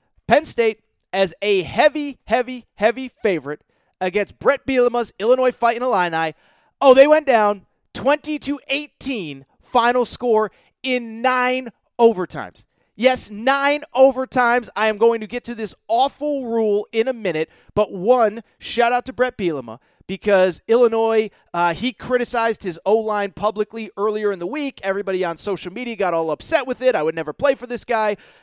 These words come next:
Naturally, of course, his O-line came out and played the best game of their lives. And, uh, once again, people on social media have no idea what they're talking about. But two, beyond that, what I would also say is this.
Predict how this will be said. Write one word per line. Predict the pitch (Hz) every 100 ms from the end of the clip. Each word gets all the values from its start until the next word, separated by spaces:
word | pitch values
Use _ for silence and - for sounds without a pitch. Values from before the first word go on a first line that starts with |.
| -
Naturally, | 254 320 - 262 240
of | 214
course, | - 208 196
his | 185 185
O-line | 180 175 170
came | 180 160
out | 156 156
and | 147
played | 170 156
the | 151
best | 151 -
game | 160 147 139
of | 143
their | 139
lives. | 226 240 208 185 - - _ -
And, | 196 185 175 175
uh, | 170 165 165 165
once | 214 208
again, | 196 180
people | 165 175 170
on | 165
social | - 160 -
media | 156 147 143
have | 131
no | 139
idea | 131 123
what | 139
they're |
talking | - 269 285 214
about. | 156 139 135 _ _ _
But | 233 233 -
two, | - 294 311 302 262 _ -
beyond | 208 214 233 254 226
that, | 180 170 -
what | 190
I | 190
would | 196 202 -
also | 220 247 - 214
say | 180 - 180 165 151 _ -
is | 175 147
this. | 143 90 -